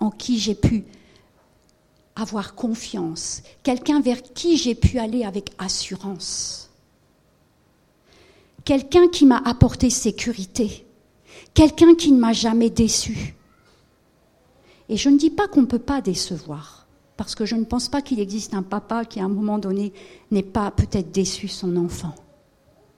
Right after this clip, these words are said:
Mais il ne s'agit pas de cette profondeur de la déception. Il y a de nombreux chrétiens qui n'ont quand même pas vécu profondément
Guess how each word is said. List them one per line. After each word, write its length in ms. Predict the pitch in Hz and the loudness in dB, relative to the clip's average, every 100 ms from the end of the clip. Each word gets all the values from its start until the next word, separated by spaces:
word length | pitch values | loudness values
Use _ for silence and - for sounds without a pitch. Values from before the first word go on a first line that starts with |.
| _ - _ _ - | _ -20 _ _ -6
Mais 160 | 214 | -2
il 100 | 208 | 0
ne 80 | 214 | -2
s'agit 360 | 208 214 190 202 | -4 -6 -6 -6
pas 180 | - 220 | -4 -4
de 100 | 202 | -4
cette 320 | - 185 - | -4 -6 -6
profondeur 600 | - 220 - 190 185 180 | -6 -6 -6 -4 -4 -4
de 80 | 175 | -4
la 140 | 160 | -4
déception. 560 | 156 151 165 - - 147 _ _ _ _ _ _ _ _ _ _ _ _ _ _ _ _ _ _ _ _ _ _ _ _ _ _ _ - - _ _ _ _ _ _ - - - _ - | -6 -8 -12 -16 -16 -16 _ _ _ _ _ _ _ _ _ _ _ _ _ _ _ _ _ _ _ _ _ _ _ _ _ _ _ -18 -18 _ _ _ _ _ _ -16 -14 -20 _ 0
Il 160 | 269 | 0
y 80 | 254 | 2
a 100 | 254 | -2
de 120 | 247 | 0
nombreux 480 | 214 233 240 220 226 | 2 2 0 -2 -6
chrétiens 520 | 220 - 185 - - - - - _ _ _ _ _ _ _ _ _ _ _ _ _ _ _ 370 370 - - _ _ - _ | -6 -8 -10 -8 -12 -14 -20 -20 _ _ _ _ _ _ _ _ _ _ _ _ _ _ _ _ -20 -20 -20 _ _ -20 _
qui 180 | - 294 | 4 6
n'ont 180 | 269 240 | 8 4
quand 260 | - 277 | -2 0
même 200 | 254 226 | 2 0
pas 180 | - 202 | -2 -6
vécu 360 | 190 202 - 202 | -2 -4 -4 -8
profondément 840 | - 226 214 214 190 185 156 | -6 -6 -6 -4 -4 -4 -6